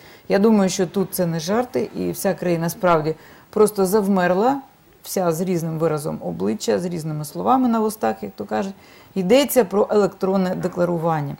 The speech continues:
Я думаю, що ви знаєте про це дуже багато і самі заповнили цю декларацію. І я дуже хочу, щоб ми про це, е, поговорили в нашій студії.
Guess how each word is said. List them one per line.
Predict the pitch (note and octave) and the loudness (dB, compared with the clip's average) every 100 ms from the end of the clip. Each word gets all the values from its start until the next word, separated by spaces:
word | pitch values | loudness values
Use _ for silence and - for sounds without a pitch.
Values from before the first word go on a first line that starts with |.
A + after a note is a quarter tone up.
| - - - - | -16 -20 -14 -4
Я | G3 | 2
думаю, | G#3+ G#3 G3+ | 4 4 2
що | G#3 | 0
ви | F#3 G3+ | 2 2
знаєте | F#3+ F#3 E3+ | 2 2 0
про | E3+ F3 | -2 -2
це | F#3 F3+ | 0 0
дуже | E3+ E3 | 0 -2
багато | D#3 E3 G#3+ A3+ | -2 0 0 2
і | A3 | 0
самі | F3 F#3+ E3+ | 0 0 0
заповнили | E3+ - C#3+ C#3 C#3+ D3 | -2 -6 -6 -6 -8 -8
цю | - D#3 | -8 -6
декларацію. | D3 - F3+ C#4 C#4 C#4 C4+ - - - - | -8 -4 2 2 2 2 0 -2 -20 -16 -2
І | F#3+ | 2
я | F#3+ | 2
дуже | F3 G3 F#3 | 2 0 0
хочу, | G#3+ A3 C4+ | 0 -2 -2
щоб | G#3+ E3 | -2 -2
ми | F#3+ | -2
про | F3 E3+ | -2 -6
це, | - F3+ F#3 F#3+ - F3+ | -4 -2 0 0 -4 -8
е, | D#3 | -6
поговорили | D#3+ D#3 E3+ G3 F3+ - | -8 -6 -4 0 0 -2
в | F3+ D3+ D3+ D#3 E3+ | -8 -8 -6 -6 -6
нашій | D#3+ D#3+ D#3 D#3 | -6 -8 -10 -10
студії. | - D#3 D3 | -12 -12 -10